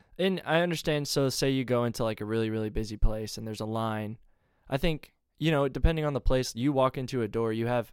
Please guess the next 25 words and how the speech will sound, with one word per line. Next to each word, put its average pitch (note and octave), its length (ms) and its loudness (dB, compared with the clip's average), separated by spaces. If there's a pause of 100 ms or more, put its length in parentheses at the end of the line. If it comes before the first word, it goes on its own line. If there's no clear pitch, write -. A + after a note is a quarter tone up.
(120)
like, C#3+ 220 0 (340)
so - 160 0
you C#3+ 160 4
have C#3 180 4
the B2 100 0
front E3 220 0
of D#3+ 60 -2
house B2 420 2
worker G#2+ 580 -4
who's A#2+ 260 0
working A#2 500 -2 (140)
on, G#2 360 -6
on A2 140 -6
the G#2 80 -8
P B2 220 4
O A#2+ 60 4
S A2+ 120 0
system. G#2+ 480 -6
A, G#2+ 140 -10 (100)
a A2+ 140 -8
lot A2 180 -4
of A2 140 -6
different A2 260 -2
places G#2+ 320 -6
have G#2 340 -8